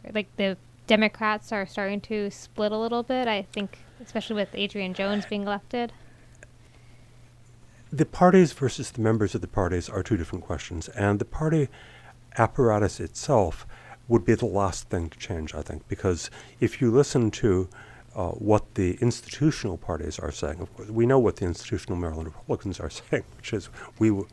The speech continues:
Speaker 2: we've been robbed, you know, f-, fix this immediately." The institutional Maryland Democrats have been, um, basically down the line supporters of the gerrymander, unwilling to concede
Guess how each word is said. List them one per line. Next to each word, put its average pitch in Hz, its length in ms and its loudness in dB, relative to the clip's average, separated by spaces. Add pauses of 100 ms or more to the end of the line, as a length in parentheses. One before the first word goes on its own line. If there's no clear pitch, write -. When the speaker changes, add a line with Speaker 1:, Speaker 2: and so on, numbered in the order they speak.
Speaker 2:
we've 110 180 2
been 104 140 -2
robbed, 87 400 -4
you 85 60 -4
know, 80 160 -6
f-, 95 280 -8
fix - 220 -6
this - 200 -8
immediately." 101 400 -4 (480)
The 117 100 8
institutional 139 560 2
Maryland 101 380 0
Democrats 107 560 -2
have - 200 -2
been, 87 300 -2 (460)
um, 50 360 -4 (880)
basically 113 580 4
down 107 320 2
the 101 160 -4
line 90 220 -2
supporters 90 520 -4
of - 80 -20
the 82 60 -8
gerrymander, 82 720 -4
unwilling 90 380 -4
to - 80 -16
concede 87 480 -6